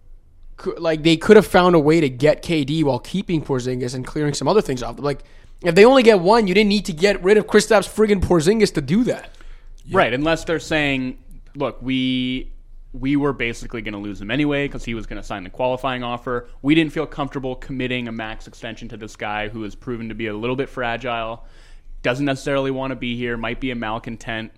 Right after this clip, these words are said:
Speaker 3: I mean, they can spin it any number of ways and say that they had their reasons for doing
Speaker 2: Yeah.
Speaker 3: this, but, uh,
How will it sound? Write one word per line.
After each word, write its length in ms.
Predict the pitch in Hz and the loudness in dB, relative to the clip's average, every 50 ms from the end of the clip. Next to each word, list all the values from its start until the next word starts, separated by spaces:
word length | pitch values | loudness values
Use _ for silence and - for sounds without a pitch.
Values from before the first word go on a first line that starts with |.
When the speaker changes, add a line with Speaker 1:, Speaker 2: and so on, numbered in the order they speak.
| - | -12
Speaker 3:
I 80 | - 127 | -8 -6
mean, 400 | 131 135 135 135 131 131 127 - - - - - - - - - | -4 -2 -2 -2 -4 -4 -8 -10 -16 -18 -20 -20 -20 -16 -6 -4
they 100 | 143 143 | -4 -4
can 160 | - 156 143 | -4 -6 -8
spin 240 | - - 208 208 180 | -2 0 0 0 2
it 60 | 156 | 0
any 160 | 147 147 143 | 0 -2 -2
number 260 | 139 139 139 135 131 | -2 -4 -4 -4 -6
of 80 | 127 123 | -6 -4
ways 260 | 131 147 147 127 113 | -4 -4 -4 -4 -4
and 60 | 113 107 | -8 -8
say 180 | - 135 131 | -4 -2 -2
that 100 | 127 113 | -2 -2
they 80 | 127 120 | -4 -2
had 180 | 123 120 117 | -2 -2 -2
their 100 | 117 113 | -2 -4
reasons 380 | 110 120 123 123 113 117 110 - | -4 -4 -6 -6 -6 -8 -12 -12
for 100 | - 117 | -12 -10
doing 320 | 110 127 151 151 131 110 | -4 -2 -2 -2 -2 -4
Speaker 2:
Yeah. 60 | 107 104 101 | -6 -10 -12
Speaker 3:
this, 80 | - | -14
but, 380 | - - 113 104 101 98 - - - - - - - - - - - - - - - | -12 -10 -8 -8 -8 -8 -12 -18 -20 -20 -20 -18 -18 -18 -18 -18 -20 -20 -20 -20 -8
uh, 260 | 123 120 113 110 107 | -4 -2 0 0 0